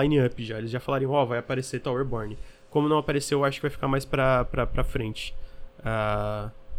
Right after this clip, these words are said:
do, do ano, assim. Eu ainda acho que sai em dois mil e vinte e quatro, mas eu acho que fica lá pro showcase, ah, na metade do ano. Henrique, uma pergunta.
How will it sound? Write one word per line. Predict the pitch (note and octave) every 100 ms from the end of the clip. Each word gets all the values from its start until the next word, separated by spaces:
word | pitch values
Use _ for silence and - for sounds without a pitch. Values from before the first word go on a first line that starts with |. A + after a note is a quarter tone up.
| -
do, | - A#2+ A#2
do | A2+ A#2+
ano, | A2 G#2
assim. | - A#2 G#2+ -
Eu | -
ainda | C#3 G3
acho | F#3+ F3+
que |
sai | - D#3+
em |
dois | D3+
mil | D3
e |
vinte | C3+
e | -
quatro, | C#3 B2+ C#3
mas | C#3+ D3
eu | D3
acho | -
que |
fica | - C3+
lá |
pro | C3
showcase, | - C3+ A#2+ B2 A#2+ A#2+ - - - - -
ah, |
na | A#2
metade | A2+ A#2 A2+
do | B2 A#2+
ano. | G#2+ G2+ - - - - - - - - - - - -
Henrique, | A#3+ C#4 B3
uma | A#3
pergunta. | - A#3 G#3 D3+ B2+ A2+